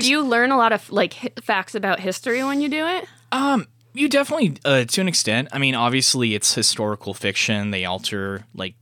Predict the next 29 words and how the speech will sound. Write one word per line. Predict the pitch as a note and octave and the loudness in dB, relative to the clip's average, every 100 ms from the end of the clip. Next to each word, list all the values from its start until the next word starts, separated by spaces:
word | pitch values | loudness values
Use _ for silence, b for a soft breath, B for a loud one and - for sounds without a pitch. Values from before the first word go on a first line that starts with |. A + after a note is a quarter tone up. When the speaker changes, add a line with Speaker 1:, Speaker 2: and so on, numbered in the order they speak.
| _ | _
Speaker 2:
certain | - A2+ G2+ F#2 | -4 -2 -2 -6
events, | G2+ G#2 B2+ C#3+ - | -2 -2 2 0 0
but | A2 A2 A#2+ G#2+ G2+ - | -8 -2 0 2 0 -2
you | D3+ | -2
Speaker 1:
Right. | D#3+ | -2
Speaker 2:
do | D3 F3+ G3 | 0 0 0
learn | D3+ C#3 | 0 0
about, | C#3 C3 C3 A#2+ | 0 0 0 0
and, | A#2 A2 - | -2 -2 -4
um, | A2 G#2 G2+ F#2+ - _ | -4 -2 -4 -8 -14 _
the | C#3 | -10
last | C3 C#3+ F#3+ - - | -4 -2 -2 -2 -2
three | A2 C3 | -2 -2
games, | E3 F3+ F3+ | -2 -2 -2
I | |
wanna | F#3 F#3 | 0 -2
say, | - F3+ F3+ F#3 b b b b b b - | -2 -2 -4 -6 b b b b b b -4
they've | B2 | -2
actually | C3 - C3+ | 0 -2 -2
done | B2 A#2 | 0 0
this | G#2+ | -2
thing | - A2 G#2 | -2 -2 -2
where | G#2 | -4
they | G2 | -6
have | - G#2 G2 | -4 -6 -6
a | |
little, | G2 F#2+ F#2 | -6 -8 -8
like, | F2 - | -10 -8
tour | - B2 A2+ C3 C#3+ | -6 -4 -4 -4 -8